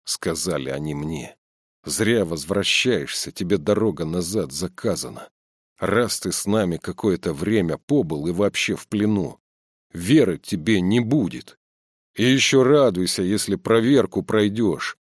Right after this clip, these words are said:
и дальше воевать пустят». «Вот не знаю, правду сказали или нет». «Я тоже не знаю», — сказал Светлооков. «Не бог я, не царь и не герой.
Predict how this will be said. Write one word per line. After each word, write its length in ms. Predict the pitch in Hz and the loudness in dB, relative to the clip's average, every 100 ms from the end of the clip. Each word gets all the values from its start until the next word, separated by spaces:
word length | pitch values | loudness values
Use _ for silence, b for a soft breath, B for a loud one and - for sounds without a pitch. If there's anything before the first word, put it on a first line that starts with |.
| _ | _
и 100 | 107 | -4
дальше 440 | 101 135 101 - 104 | 2 2 2 0 2
воевать 600 | 113 120 131 131 92 - | 4 6 6 4 2 -2
пустят». 600 | 127 87 - - - - _ _ _ _ _ | -2 -2 -4 -10 -18 -20 _ _ _ _ _
«Вот 220 | 87 98 - - | -4 -2 -2 2
не 160 | 127 | 4
знаю, 640 | 117 107 104 107 101 64 - _ _ | 4 2 2 2 0 -4 -12 _ _
правду 480 | - 104 95 113 110 | -2 2 2 2 0
сказали 600 | 101 - 98 92 78 73 | -2 0 0 0 -2 -2
или 200 | 82 104 | 0 0
нет». 420 | 113 98 87 - - _ _ _ _ | 2 2 -2 -6 -20 _ _ _ _
«Я 380 | - 160 185 151 | -12 -2 0 0
тоже 400 | - 185 151 123 | 0 -2 0 0
не 180 | 113 104 | 2 0
знаю», — 540 | 73 78 62 - - - _ | -2 -6 -8 -12 -16 -20 _
сказал 500 | - - 90 80 64 | -8 -4 -2 -2 -6
Светлооков. 840 | - - 67 65 64 58 - - _ _ _ _ _ _ _ _ - | -8 -10 -10 -8 -8 -10 -18 -20 _ _ _ _ _ _ _ _ -4
«Не 260 | 104 117 104 | 0 2 2
бог 420 | 80 123 147 - | -2 -6 -6 -10
я, 220 | 76 62 | -10 -10
не 140 | 65 | -10
царь 460 | 76 - 85 82 98 | -6 -4 0 0 0
и 60 | 90 | -2
не 140 | 85 | -4
герой. 560 | 73 76 76 107 64 | -4 -6 -4 -6 -8